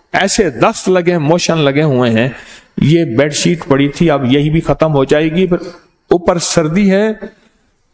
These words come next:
मैं धोऊंगा कैसे?" अच्छा, मैंने कहा, "आप बैठे, मैं आपका इलाज करता हूं।"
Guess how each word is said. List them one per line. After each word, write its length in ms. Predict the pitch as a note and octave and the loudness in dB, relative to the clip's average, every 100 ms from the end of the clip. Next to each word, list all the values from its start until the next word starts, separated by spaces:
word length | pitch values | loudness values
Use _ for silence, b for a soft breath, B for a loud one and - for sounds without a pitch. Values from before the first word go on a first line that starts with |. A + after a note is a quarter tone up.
| _ _ - - - - | _ _ -20 -14 -8 0
मैं 320 | A2 B2 G2 | 0 2 0
धोऊंगा 440 | A2 B2 B2 A#2 G#2 | 0 0 2 0 0
कैसे?" 420 | - G2+ G#2 - - _ _ _ _ B B _ - | -2 -2 -4 -8 -16 _ _ _ _ B B _ -4
अच्छा, 220 | - G#2+ | 0 0
मैंने 220 | G#2+ A#2 | 0 0
कहा, 160 | B2+ A2+ | 0 0
"आप 240 | - B2 | 0 0
बैठे, 380 | G#2 B2 C#3+ D#3 | 0 0 0 0
मैं 140 | B2+ | 0
आपका 440 | A2 A#2+ - C3+ A#2 - | 0 -2 0 -2 -2 0
इलाज 300 | C3+ C3 B2+ | 0 0 -2
करता 380 | - G#2+ - - | -2 -4 -2 -4
हूं।" 180 | - | -4